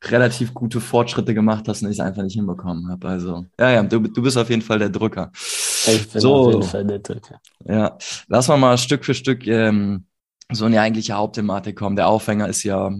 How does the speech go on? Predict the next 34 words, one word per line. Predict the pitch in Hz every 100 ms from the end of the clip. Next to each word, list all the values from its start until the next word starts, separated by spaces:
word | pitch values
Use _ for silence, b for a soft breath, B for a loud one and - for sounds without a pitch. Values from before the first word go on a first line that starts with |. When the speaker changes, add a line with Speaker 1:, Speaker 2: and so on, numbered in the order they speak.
| 98 -
Speaker 1:
über | 104
Betreuungskonzepte | 98 95 104 107 107 92 98 - 92
im | 92
Personal | 104 95 95
Training | - 104 98
zu | -
sprechen. | - - 90 92 92
Und, | 90 98 -
ähm, | 73 - - - - 110
ja, | 131
wir | 107
haben | 110
beide | 95 110 120
während | 113 110
unseres | 104 98 92
Studiums | - 110 120 120 -
schon | 104 101 -
damit | 98 98 -
begonnen, | - - 90 139 175 185 -
nebenbei | 95 92 104 107 90 82 107
so | 110
ein | 104
bisschen | 104 -
Personal | 98 110 104 101
Training | - 101 95
zu | - 95
geben. | - 139 185 131
Und, | 117 113 95
äh, | 98
mittlerweile | 101 95 67 71 98 107
ist | 101
das, | 104 - -
äh, | 90 87 92 B B B B B B -
Hauptberuf. | - 151 - 98 - -